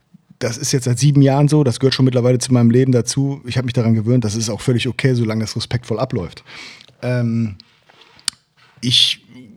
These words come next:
könnte natürlich jederzeit sagen, „Okay, ich habe jetzt keinen Bock mehr auf diesen ganzen, äh,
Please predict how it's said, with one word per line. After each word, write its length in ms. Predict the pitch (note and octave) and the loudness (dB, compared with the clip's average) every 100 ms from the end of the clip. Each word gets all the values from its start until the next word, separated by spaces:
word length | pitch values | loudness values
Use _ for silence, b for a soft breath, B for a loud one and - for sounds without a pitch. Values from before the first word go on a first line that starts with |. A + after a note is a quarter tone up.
| - | -8
könnte 280 | - D3+ D3 | 2 2 2
natürlich 280 | C3 C#3+ A#2+ | 2 2 4
jederzeit 680 | D3 D#3 A2 - - F3+ A#2+ | 4 4 0 -6 -6 -8 -8
sagen, 600 | A2 G2+ A2 B2 B2+ - | -8 -6 -4 -4 -4 -8
„Okay, 260 | G#2+ B2 | -4 -2
ich 120 | B2 A#2+ | -2 -4
habe 100 | A#2 | -6
jetzt 100 | - | -4
keinen 140 | A2 | -2
Bock 160 | C#3 - | -2 -2
mehr 200 | G2+ G2 | -4 -6
auf 80 | - | -10
diesen 260 | A#2 A2+ | -6 -4
ganzen, 640 | G#2 G2 - G2+ G2+ - G#2+ | -2 -4 -4 -4 -6 -8 -8
äh, 340 | G2+ G2+ | -6 -6